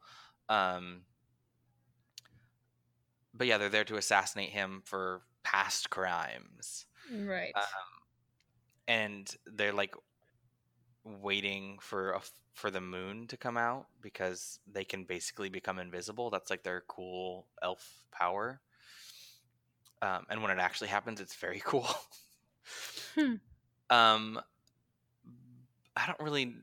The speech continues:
Speaker 1: n-, like, so there's a lot of things about the show that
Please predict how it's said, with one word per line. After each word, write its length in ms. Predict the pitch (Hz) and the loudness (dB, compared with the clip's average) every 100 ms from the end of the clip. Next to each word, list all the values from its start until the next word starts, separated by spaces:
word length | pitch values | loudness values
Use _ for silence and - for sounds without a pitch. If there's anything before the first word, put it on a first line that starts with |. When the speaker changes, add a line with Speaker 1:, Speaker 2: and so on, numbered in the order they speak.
| - | -12
Speaker 1:
n-, 200 | 131 120 _ | -12 -12 _
like, 420 | 127 117 - - _ _ - - - - | 0 0 -2 -12 _ _ -20 -20 -20 -8
so 440 | - 151 135 131 127 | 2 4 6 4 2
there's 180 | 135 143 | 2 4
a 60 | |
lot 280 | 147 120 135 | 8 10 10
of 80 | 160 | 6
things 260 | 156 147 | 2 2
about 240 | 123 113 110 | 2 4 2
the 80 | 110 | 0
show 400 | - 107 104 98 | 2 4 4 2
that 640 | 101 95 92 82 - - | 6 6 6 4 -2 -8